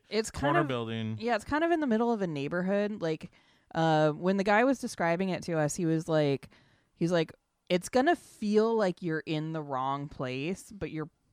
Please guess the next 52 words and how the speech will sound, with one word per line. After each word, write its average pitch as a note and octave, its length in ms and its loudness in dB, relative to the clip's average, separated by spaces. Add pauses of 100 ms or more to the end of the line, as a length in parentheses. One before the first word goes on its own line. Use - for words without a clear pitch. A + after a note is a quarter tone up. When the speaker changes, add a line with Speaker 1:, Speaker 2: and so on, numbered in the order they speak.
(240)
Speaker 1:
n-, F3+ 180 -4
probably F#3 600 0
not." - 440 -10 (500)
Um, D3 720 0 (320)
and D#3+ 280 0
it F#3 140 2
was G#3+ 180 4
really C4 180 0
cool. G#3 140 0
It - 20 0
was D3+ 100 -2
just, F3+ 120 -12
like, E3+ 180 -2
this E3 160 -6
little F3 160 -2
corner E3+ 720 -4
Speaker 2:
Ka-, - 60 -10
Speaker 1:
shop. D#3+ 520 -2
Speaker 2:
Kakapo. - 320 -10 (200)
Speaker 1:
Yeah, D#3+ 340 -2
that D#3 180 -8
had, D#3 160 -4
like, D#3 260 -2
a, E3 320 0 (440)
had F3+ 100 -2
some G#3 140 -4
pretty B3+ 140 0
good A#3+ 120 -2
beers, B3 220 2
and G3 80 0
it's F3+ 80 0
actually, A3+ 380 0
I A3+ 40 0
think, G3+ 160 -2
one F#3 140 4
of F#3 80 0
the F3 60 0
highest E3 360 -2
rated E3 340 -6
breweries D3+ 440 -2
in C#3+ 260 -6
Denver C#3+ 480 -4
right G#3+ 200 -2
now. G#3+ 360 0
Speaker 2:
Mm-hmm. B2 580 -6
Speaker 1:
Um, D#3 680 0
Speaker 2:
They D3 60 2
didn't E3+ 100 2
have F3+ 80 0
a F3 40 -4
huge E3+ 200 -2
selection. G#2+ 580 -4